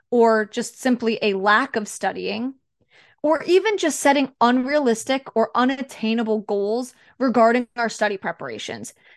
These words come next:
making too many things on our to-do list and simply just not having enough time to do them. Some ways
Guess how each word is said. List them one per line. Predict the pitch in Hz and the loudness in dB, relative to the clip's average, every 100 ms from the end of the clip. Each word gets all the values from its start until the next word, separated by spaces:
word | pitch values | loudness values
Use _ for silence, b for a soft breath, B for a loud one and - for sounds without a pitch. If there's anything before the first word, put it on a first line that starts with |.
| b | b
making | 233 285 302 294 294 277 247 | 2 4 2 -2 -2 -4 -4
too | - 311 | -2 0
many | 311 311 | 2 0
things | 262 285 269 | -2 0 2
on | 262 | 4
our | 254 | 2
to-do | 247 220 226 226 | 0 -4 -2 -2
list | 226 214 | -2 -4
and | 220 202 | -10 -4
simply | 262 254 285 | -4 -2 -2
just | 240 220 | -4 -2
not | 220 208 | 0 0
having | 214 202 214 208 | 0 -6 -6 -6
enough | 202 202 | -4 -6
time | - 196 190 | -6 -6 -6
to | 196 | -8
do | 196 - | -8 -6
them. | 131 - _ _ _ _ _ _ _ _ | -8 -10 _ _ _ _ _ _ _ _
Some | - - 302 311 | -2 2 4 4
ways | 269 247 247 | 4 4 2